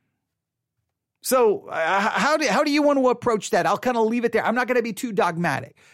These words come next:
But the real question is this. What does Jesus mean by saying, "Go and sin no more," right? Okay? Um, "Behold, thou art made whole.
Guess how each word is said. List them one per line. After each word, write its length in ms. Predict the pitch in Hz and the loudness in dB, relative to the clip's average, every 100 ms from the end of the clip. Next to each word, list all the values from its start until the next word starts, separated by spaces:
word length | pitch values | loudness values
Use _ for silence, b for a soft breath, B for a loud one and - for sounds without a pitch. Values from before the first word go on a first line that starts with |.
| b | b
But 200 | 185 220 | -2 0
the 80 | 240 | -2
real 360 | 185 320 370 | 0 0 0
question 500 | - 226 190 - 190 | 0 -2 -2 -2 -2
is 140 | 165 156 | -2 -4
this. 300 | 226 110 - b b | -4 -4 -12 b b
What 280 | 196 311 359 | 0 2 2
does 180 | 311 | 0
Jesus 520 | - 262 277 233 247 208 | -2 -6 -6 -6 -8 -6
mean 300 | 226 185 180 | -4 -4 -4
by 160 | 170 | -4
saying, 540 | 160 220 165 143 180 156 _ _ _ _ _ _ _ b b b b b b _ - - 165 _ 147 | -2 -2 -2 -4 -10 -14 _ _ _ _ _ _ _ b b b b b b _ -20 -20 -20 _ -6
"Go 540 | - 269 330 370 320 - b b b | 0 4 4 4 2 -2 b b b
and 180 | 247 208 | -2 0
sin 480 | - 294 320 311 | -2 0 0 0
no 200 | 277 277 247 | 2 2 4
more," 520 | 269 202 135 196 220 _ _ _ _ - | 2 2 0 -4 -6 _ _ _ _ -4
right? 380 | 160 226 269 - _ _ _ | 0 0 -2 -6 _ _ _
Okay? 360 | 165 220 220 220 b b | -2 0 0 -4 b b
Um, 400 | 180 190 175 147 - | 0 2 2 -2 -6
"Behold, 380 | 220 233 269 254 | -2 2 4 2
thou 200 | 240 254 | 2 2
art 120 | 277 | 0
made 160 | 262 269 | 0 2
whole. 240 | 226 170 | 0 -2